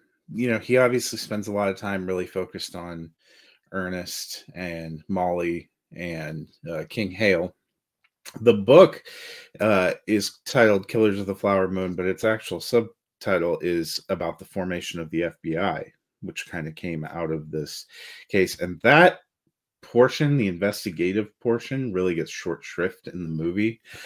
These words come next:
I don't, um, I haven't finished the book, so I don't know exactly,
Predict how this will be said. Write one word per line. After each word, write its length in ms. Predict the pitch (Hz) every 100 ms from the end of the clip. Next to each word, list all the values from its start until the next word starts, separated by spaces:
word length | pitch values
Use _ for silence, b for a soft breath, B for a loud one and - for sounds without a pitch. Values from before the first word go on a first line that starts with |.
| B B
I 120 | 92
don't, 280 | 95 95 - -
um, 360 | 92 82 80 80
I 80 | 95
haven't 260 | 90 82
finished 340 | 95 90 - -
the 60 |
book, 380 | 80 87 95 -
so 340 | - 95 82
I 60 | 82
don't 240 | 87 82
know 220 | 90 85 80
exactly, 840 | 85 82 85 82 - 82 78 73